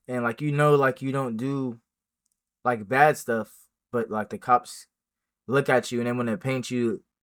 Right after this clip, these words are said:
as a criminal, and they always, like, accusing you of doing stuff, or they just harassing you, like, pulling you over for no reason, when you know you didn't break any laws, like, you abide by all the, like, traffic laws and stuff, you didn't do nothing wrong, but they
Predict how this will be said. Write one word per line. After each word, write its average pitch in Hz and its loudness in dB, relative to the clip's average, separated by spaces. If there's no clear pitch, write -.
as 113 0
a 113 0
criminal, 127 0
and 110 -2
they 117 0
always, 120 2
like, 113 -2
accusing 127 -6
you 127 -2
of 110 -6
doing 131 -4
stuff, 123 0
or 117 2
they 123 2
just 123 -4
harassing 123 2
you, 107 -8
like, 107 -6
pulling 143 0
you 131 2
over 139 4
for 131 -10
no 127 -2
reason, 131 -6
when 127 -6
you 139 -2
know 151 4
you 151 4
didn't 139 0
break 139 0
any 143 0
laws, 135 2
like, 113 -2
you 127 -2
abide 131 6
by 123 4
all 135 4
the, 127 0
like, 113 -2
traffic 143 4
laws 127 0
and 120 -12
stuff, 127 -6
you 127 -6
didn't 127 -4
do 127 -4
nothing 127 -4
wrong, 127 -2
but 113 -6
they 120 2